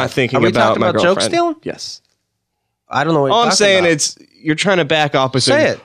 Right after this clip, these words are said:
Speaker 2: "I'm Danny." Hmm, you steal my jokes.
Speaker 1: Really?
Speaker 2: Mm-hmm.
Speaker 1: I disagree.
Speaker 2: Okay.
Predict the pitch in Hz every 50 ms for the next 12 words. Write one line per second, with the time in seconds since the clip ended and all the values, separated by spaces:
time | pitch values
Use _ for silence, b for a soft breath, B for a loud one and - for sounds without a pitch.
0 | _ - - 123 131 131 139 135 123 - - _ _ _ _ _ _ _ _ _
1 | _ _ _ _ _ 156 175 180 175 175 175 175 175 175 175 175 175 175 175 175
2 | 175 170 - 147 147 143 156 208 233 208 175 147 139 143 147 160 175 180 165 _
3 | _ _ - - - - 147 143 139 135 127 95 - - - - - - _ _
4 | _ _ - 113 117 143 196 240 226 131 92 - - - - 98 98 95 104 107
5 | 110 123 135 - - - 95 95 101 - - - - - - _ _ _ _ _
6 | _ - - 185 - 160 156